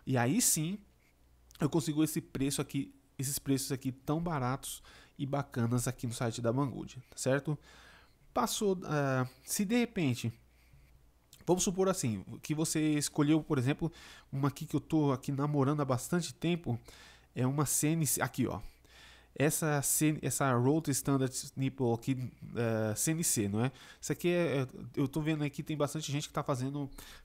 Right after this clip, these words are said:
frame de drone racer com C N Cs, impressoras C N C dessa daqui, tá? Então vamos supor que eu cliquei aqui e reservei. Aí chegou lá,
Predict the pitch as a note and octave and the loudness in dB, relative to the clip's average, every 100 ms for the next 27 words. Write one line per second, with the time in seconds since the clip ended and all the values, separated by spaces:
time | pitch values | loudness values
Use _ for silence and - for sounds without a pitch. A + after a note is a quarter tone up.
0 | - - - F3+ A3+ G3+ B2+ A2+ G#2 - | -20 -12 -2 -2 0 -4 -4 -6 -8 -16
1 | - B2+ C3 C3 C3+ D3 C#3 - C3+ E3+ | -16 -8 -6 -2 -2 0 -2 -2 -2 -2
2 | - A#2 A2 C3+ C#3+ C#3+ C3 C#3+ D3+ D#3+ | -2 -4 -6 -10 -10 -8 -6 -4 -4 -6
3 | - D3+ D#3 - - - - - - C3+ | -4 -2 -4 -8 -16 -20 -20 -20 -10 -2
4 | D3 C#3 D#3 - - - - D#3 D#3+ D3+ | 0 2 -2 -2 -8 -6 -2 -2 0 -2
5 | D3 D#3+ F3 F3+ - A2+ - A2+ B2 - | -2 -4 -2 -4 -4 -6 -4 -4 -6 -8
6 | - - - - - - C3+ F3 G3+ A#3+ | -20 -20 -20 -20 -20 -12 -2 4 4 4
7 | B3+ G3+ B2+ G#2 - - - - - - | 2 2 2 2 -4 -20 -20 -20 -20 -20
8 | - D#3+ E3+ E3+ D#3 D3+ D3+ F#3+ F#3+ F#3+ | -4 2 2 2 2 0 0 0 0 2
9 | F3+ F3+ G3+ A#3 G#3+ G#3 A3 D#3+ G#2 G#2+ | 0 0 0 4 4 4 0 0 -2 -2
10 | - - - - - - - - F#3+ G#3 | -8 -20 -20 -20 -20 -20 -10 -4 -2 0
11 | G#3+ G3 F3+ F#3 F#3 G#3+ | -2 0 0 0 0 -2